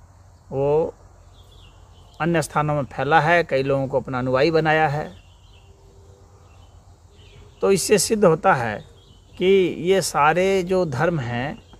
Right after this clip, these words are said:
ये मनुष्य के द्वारा कृत हैं और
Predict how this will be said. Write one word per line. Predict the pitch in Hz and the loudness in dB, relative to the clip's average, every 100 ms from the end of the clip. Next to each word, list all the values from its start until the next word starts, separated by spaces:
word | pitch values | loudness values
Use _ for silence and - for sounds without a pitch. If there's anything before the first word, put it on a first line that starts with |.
| - - | -20 -4
ये | 185 | -2
मनुष्य | 165 175 165 - | -2 -2 -4 -4
के | |
द्वारा | 170 165 151 | 0 2 2
कृत | 143 156 151 - | 0 -8 -10 -10
हैं | 117 110 180 - - - _ - - - - - - - - - - - - - | -8 -8 -10 -18 -20 -20 _ -20 -20 -20 -20 -20 -20 -20 -20 -20 -20 -20 -20 -8
और | 127 127 120 123 113 | -2 0 0 2 0